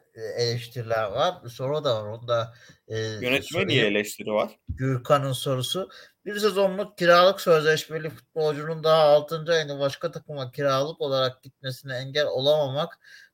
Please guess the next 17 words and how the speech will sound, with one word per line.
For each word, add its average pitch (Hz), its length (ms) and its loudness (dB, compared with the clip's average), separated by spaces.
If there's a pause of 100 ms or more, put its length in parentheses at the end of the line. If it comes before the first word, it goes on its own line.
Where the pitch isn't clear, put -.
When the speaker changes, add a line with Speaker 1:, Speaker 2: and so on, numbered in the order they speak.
Speaker 1:
bu - 80 -20
kaçıncı 151 400 2
seviye 123 380 4
yöneticilik? 113 920 -4
İyi 131 180 -6
yayınlar 120 540 0
arkadaşlar 104 640 -8 (260)
demiş. 113 380 -16 (380)
Yani 202 480 6
şey 196 300 0
dedi, 170 300 -2
hani 139 360 -4 (220)
bu - 40 -20
kadar, 160 360 6 (540)
e, 123 40 -12
kiralık 143 500 0
sözleşmesi 143 880 -8